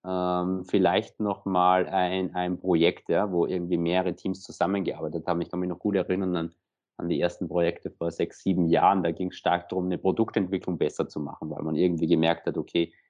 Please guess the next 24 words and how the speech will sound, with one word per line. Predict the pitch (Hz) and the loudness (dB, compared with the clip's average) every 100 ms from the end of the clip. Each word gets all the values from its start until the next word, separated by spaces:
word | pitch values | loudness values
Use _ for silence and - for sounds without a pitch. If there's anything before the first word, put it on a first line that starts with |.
| _ - | _ -8
mit | 85 | 0
den | 92 90 | 2 2
Methoden, | 87 95 92 90 | 2 0 2 0
das | - | -2
<laughs> | |
funktioniert | - - - 95 98 82 | 0 0 2 2 4 4
irgendwie | 95 92 90 87 | 4 4 0 0
nicht, | 87 - | 0 -2
das | 85 - | -12 -12
ist | - 71 | -8 0
alles | 85 82 - | 0 0 -2
zu | 98 90 87 | -2 0 2
volatil, | 92 92 87 - 95 | 6 6 6 2 4
der | 92 | 4
ganze | 85 82 - | 2 0 0
Markt, | 85 78 - 87 | 2 2 0 -4
um | 80 | -2
das | 78 - 82 | -4 -4 -8
wirklich | - 78 | -8 -8
durch | - 73 | -8 -6
und | 82 | -8
durch | - 71 | -10 -10
zu | - | -12
planen. | - - 78 | -4 -4 -4